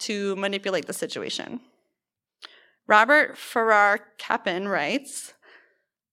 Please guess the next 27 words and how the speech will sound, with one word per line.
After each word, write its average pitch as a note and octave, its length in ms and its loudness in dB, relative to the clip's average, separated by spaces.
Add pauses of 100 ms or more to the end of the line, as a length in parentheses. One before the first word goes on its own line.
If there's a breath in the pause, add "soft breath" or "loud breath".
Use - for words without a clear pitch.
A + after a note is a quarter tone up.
(220)
"Living C4+ 360 4
well G#3+ 300 6
may A3 180 0
be B3+ 140 0
the B3+ 100 2
world's G#3 340 2
idea G3 440 0
of F#3+ 100 -4
the F3+ 80 -2
best F3+ 440 -2
revenge, E3 640 -6 (720)
and A3+ 180 0
it A#3 60 4
is A3+ 140 0
certainly D#4+ 340 4
the D4+ 80 0
human A#3+ 400 0
race's G3 360 -4
commonest A3+ 640 -2
criteria G3 480 0
for F#3+ 160 -6
distinguishing G3 680 -6
the F3+ 80 -6
saved F3 400 -2
from F3+ 180 -6
the E3+ 100 -2
lost. - 540 -4